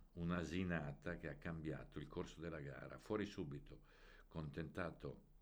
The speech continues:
colpo da K O al suo amichetto Fernando. In aggiunta, nelle interviste pre-gara ha parlato di un pubblico meraviglioso per la duemilatrecentoquarantasettesima volta.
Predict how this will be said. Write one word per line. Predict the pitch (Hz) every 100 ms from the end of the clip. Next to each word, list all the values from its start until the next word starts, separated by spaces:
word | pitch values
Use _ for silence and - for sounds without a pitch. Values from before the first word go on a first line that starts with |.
| - - - - -
colpo | 92 82 76
da | 67
K | - - -
O | 85 95
al | 85
suo | - 78
amichetto | 87 78 69 71
Fernando. | - 71 69 - - - - - - - -
In | 71 85
aggiunta, | 82 95 101 76
nelle | 71 76 80
interviste | - 92 87 85
pre-gara | - 92 104 113 107
ha |
parlato | 87 80 80 71 76
di | 71
un | 85
pubblico | - 87 87 82
meraviglioso | 78 78 80 82 101 101 98
per | 76 67
la | 71
duemilatrecentoquarantasettesima | 71 90 95 107 101 - 76 - 80 73 67 78 82 82 82 92 - 98 98 95
volta. | 73 62 62 - 64